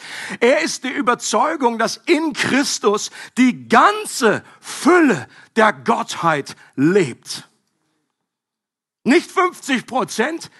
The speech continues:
nicht achtzig Prozent, nicht fünfundneunzig Prozent, sondern hundert Prozent. Und wenn in Jesus alles erschaffen wurde,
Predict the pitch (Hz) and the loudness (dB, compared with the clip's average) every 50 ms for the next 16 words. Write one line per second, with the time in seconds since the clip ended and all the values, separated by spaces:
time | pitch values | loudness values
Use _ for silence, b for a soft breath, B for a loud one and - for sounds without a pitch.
0 | b b b - 214 262 247 - - - 277 294 254 - - - - 302 247 - | b b b 2 2 2 2 2 2 4 4 4 2 0 -6 -4 -2 -2 -2 -4
1 | - - - 339 - - - 269 262 285 294 B B B B - 220 220 - - | -6 -4 -4 -4 -4 -2 -4 -4 -4 -4 -6 B B B B -2 -2 -2 -2 -2
2 | - 269 277 302 302 294 277 277 269 269 277 269 - - 269 202 - - - 247 | -2 0 0 2 0 0 0 0 0 0 -2 -4 -6 -6 -8 -8 -8 -6 -4 -4
3 | 240 - - 247 247 254 262 B B B B - - 247 262 254 262 269 262 202 | -4 -2 -2 -4 -2 -2 -4 B B B B 0 0 0 2 2 0 -2 -2 -2
4 | 131 156 254 392 440 440 415 302 233 190 - - - 180 160 - - - 170 120 | 0 2 2 2 2 2 2 0 0 0 -4 -8 -8 -8 -8 -8 -8 -10 -12 -12
5 | 87 80 - - _ _ _ _ _ _ _ _ _ _ _ _ _ _ _ _ | -12 -14 -20 -20 _ _ _ _ _ _ _ _ _ _ _ _ _ _ _ _
6 | B B B B B B B B B B B - 208 233 240 202 254 285 254 - | B B B B B B B B B B B -2 -2 0 2 2 0 0 0 -2
7 | 254 233 233 185 147 185 240 294 349 302 226 269 247 - - - _ - 214 262 | -2 -2 -2 -2 0 0 0 0 0 -2 -2 -2 -4 -4 -6 -4 _ 2 4 6
8 | 359 381 403 381 247 - - - 240 214 - - - - 170 262 311 - - - | 6 4 4 2 0 -4 -6 -4 -4 -4 -4 -4 -6 -2 0 0 0 0 -2 -6
9 | 294 240 202 143 143 165 147 139 127 123 143 196 220 214 | -4 -4 -4 -4 -4 -2 -2 -2 -2 -4 -4 -4 -6 -10